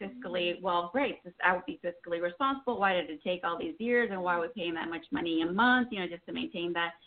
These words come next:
And, you know, who's been profiting from that, you know, and as a result, you know, we don't have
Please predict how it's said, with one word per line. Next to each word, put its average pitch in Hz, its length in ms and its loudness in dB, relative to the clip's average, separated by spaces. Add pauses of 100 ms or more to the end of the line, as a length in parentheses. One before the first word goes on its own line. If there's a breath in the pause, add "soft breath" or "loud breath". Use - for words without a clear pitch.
(340 loud breath)
And, 185 520 4
you 196 120 0
know, 185 80 2
who's 196 160 -2 (120)
been 208 180 2
profiting 277 540 0
from 254 180 0
that, 226 360 0
you 202 60 -8
know, 190 240 0
and 170 180 -4
as 170 180 -4
a 170 60 -6
result, 240 540 -2
you 196 140 -6
know, 180 120 -4
we 185 140 -6
don't 180 180 -6
have 180 220 -6